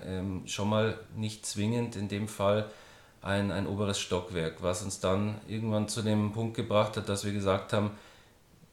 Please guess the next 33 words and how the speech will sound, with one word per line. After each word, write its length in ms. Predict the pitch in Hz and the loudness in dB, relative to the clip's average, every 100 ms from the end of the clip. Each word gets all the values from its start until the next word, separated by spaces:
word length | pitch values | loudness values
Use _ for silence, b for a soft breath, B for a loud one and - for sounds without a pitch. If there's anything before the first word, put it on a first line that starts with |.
| _ - - | _ -20 -8
wir 200 | 110 113 | -2 -2
können's 600 | - 104 123 127 127 - | 0 2 4 2 0 0
ebenerdig 580 | 107 110 120 104 107 107 | 0 2 2 2 2 0
gestalten 680 | 104 - 87 101 127 135 131 | -4 0 4 4 2 -2 0
und 220 | 107 95 | -2 0
belassen, 560 | 92 92 120 - 151 147 B B B | 2 4 4 2 0 -2 B B B
dann 160 | 101 101 | 0 2
möchten 320 | 117 - 120 | 2 0 -2
wir 80 | 117 | 0
das 180 | 113 | -2
auch 160 | - 98 | -2 -2
so 140 | - | -4
tun, 380 | - - 131 156 143 | -6 -2 0 0 -4
was 520 | 87 98 - - - - | -2 0 0 -2 -4 0
auch 320 | 156 - - - - _ - | 0 0 -6 -18 -20 _ -20
fürs 320 | - - 104 | -14 -6 -6
Alter 320 | - 95 113 143 | 0 0 0 -2
gesehen 680 | 123 113 120 131 131 123 - | 0 0 2 2 0 -2 -8
vielleicht 440 | - 120 113 123 | -10 -2 0 0
nicht 160 | 123 - | -6 -2
ganz 220 | 120 123 | 0 0
verkehrt 400 | - 113 120 123 | -2 -2 0 0
ist, 280 | 123 120 - B B B B B - | -2 -4 -8 B B B B B -4
ähm, 600 | 104 104 107 104 104 - | 0 2 2 2 2 -2
wenn 180 | 107 107 | 0 4
man 160 | 110 107 | 4 4
die 60 | |
Möglichkeit 500 | 101 101 - - 104 | 2 0 -4 -4 0
hat, 180 | 104 104 | 2 0
alles 480 | - 101 107 - - | 0 2 2 -2 -2
auf 300 | 98 98 - | -2 -2 -2
einer 340 | 98 110 110 | -2 0 0
Ebene 480 | - 101 98 95 90 | 0 0 2 2 0